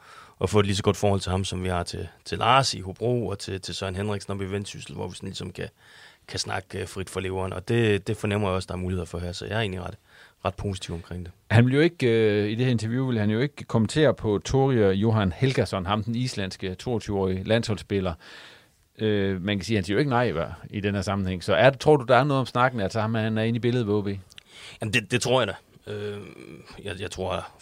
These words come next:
Speaker 1: faktisk også, at han ikke er den eneste, der er inde i, i billedet. Altså, jeg tror, O B allerede nu er begyndt at, at lægge nogle, øh, relativt konkrete følere ud i markedet.
Speaker 2: Og så er der jo også den historie om, øh, Kasper Høgh. Det er jo en spiller, som du også kender godt, Lars, øh, som jo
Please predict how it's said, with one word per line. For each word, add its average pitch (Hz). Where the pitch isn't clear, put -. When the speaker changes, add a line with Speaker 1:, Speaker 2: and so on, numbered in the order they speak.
Speaker 1:
faktisk -
også, 104
at 107
han 101
ikke 101
er 98
den 92
eneste, 156
der 76
er -
inde 92
i, 92
i -
billedet. 104
Altså, 98
jeg 101
tror, 110
O 113
B 104
allerede 101
nu 117
er 101
begyndt 104
at, 90
at 98
lægge 104
nogle, 101
øh, 90
relativt 113
konkrete 113
følere 110
ud 101
i 101
markedet. 98
Speaker 2:
Og 117
så 139
er 135
der 101
jo 95
også 107
den 113
historie 113
om, 85
øh, 85
Kasper 98
Høgh. 117
Det 135
er 120
jo 98
en 85
spiller, 110
som 110
du 110
også 127
kender 104
godt, 98
Lars, 87
øh, 87
som 90
jo 90